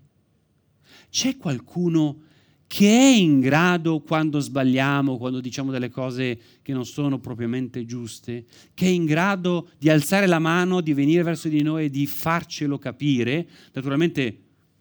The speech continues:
con contatto, con amore? Ma c'è qualcuno oppure è difficilissimo approcciarci perché non accettiamo che ci dicano delle cose che non ci piacciono?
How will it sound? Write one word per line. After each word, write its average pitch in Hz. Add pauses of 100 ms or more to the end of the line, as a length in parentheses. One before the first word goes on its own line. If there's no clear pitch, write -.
(380)
con 82
contatto, 98
con 107
amore? 151 (440)
Ma 220
c'è 285
qualcuno 277
oppure 208 (100)
è 170
difficilissimo 175
approcciarci 151 (300)
perché 156
non 165
accettiamo 170
che -
ci 147
dicano 147
delle 139
cose 131
che 123
non 117
ci 110
piacciono? 95